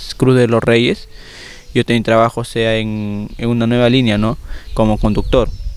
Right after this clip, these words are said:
Lo que pasa es que yo estaba llenando, ¿no? Como se puede decir, a mi lado estaba un carro de Cruz de Reyes y me tocaba llenar a mí, como se, estaba en la punta. Y el, al rato llega su carro del señor Brian Chacón, conducido por un venezolano.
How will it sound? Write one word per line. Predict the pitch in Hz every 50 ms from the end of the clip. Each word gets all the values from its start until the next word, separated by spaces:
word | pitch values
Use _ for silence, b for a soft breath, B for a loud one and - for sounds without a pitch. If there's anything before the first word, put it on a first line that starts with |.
| - - - - - - - - - -
Lo | - 117 117 110
que | - 117
pasa | - 127 127 - 143
es | -
que | - 113 110 113
yo | 120
estaba | 120 - - 120 117 117 120 117 113 110 110 107
llenando, | 107 107 110 107 110 127 139 139 117 110 107
¿no? | 107 113 117 110 120 -
Como | - 110 113
se | - 120
puede | - - 123 123 120
decir, | 117 113 - - 127 127 131 131 - B B B B B B B
a | - 113 113
mi | 113 113 107
lado | 113 123 127 127 127
estaba | 123 - - 117 113 117 117
un | 117 117
carro | 117 - 117 117 113 117
de | 110 107
Cruz | - 123 120
de | 113 113 113
Reyes | 113 131 139 139 135 123 120 120 120 117 120 - - - - - - - - - - -
y | 113 107
me | 107 107
tocaba | - 113 - - 120 120 120
llenar | 120 113 113 117 117
a | 113 113
mí, | 117 127 123 107
como | 95 - 110 113
se, | 113 123 113 - - - - - -
estaba | - - - 127 123 127
en | 123
la | 117 110
punta. | - - 139 135 127 - - 104 - B B B B B B B B B B -
Y | 117 110 110
el, | 110 107 110 110 - -
al | - - 117 113 120 120
rato | - 151 143 139 - - 139
llega | 117 120 123 123 127
su | - 123
carro | - - 120 117 123
del | 117 113 104
señor | - 120 107 113 113 117 117 110
Brian | 113 117 113
Chacón, | 110 - - - - 135 131 120
conducido | - - 117 110 107 - - 127 120
por | - - 131 117
un | 120
venezolano. | 117 117 113 113 113 - - 117 113 120 127 127 139 175